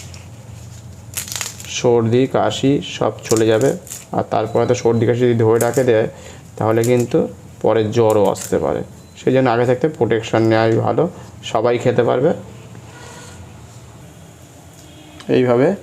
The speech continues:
আপনারা মিশিয়ে নিন, এইভাবে জলের মধ্যে আপনারা এবার মিশিয়ে দিন, গরম হতে থাকছে আস্তে আস্তে।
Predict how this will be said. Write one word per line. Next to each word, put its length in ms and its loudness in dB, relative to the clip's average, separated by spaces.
আপনারা 320 2
মিশিয়ে 360 0
নিন, 120 -4
এইভাবে 320 4
জলের 260 4
মধ্যে 200 2
আপনারা 240 2
এবার 200 4
মিশিয়ে 280 0
দিন, 100 -2
গরম 220 2
হতে 180 -2
থাকছে 300 -2
আস্তে 220 -4
আস্তে। 220 -4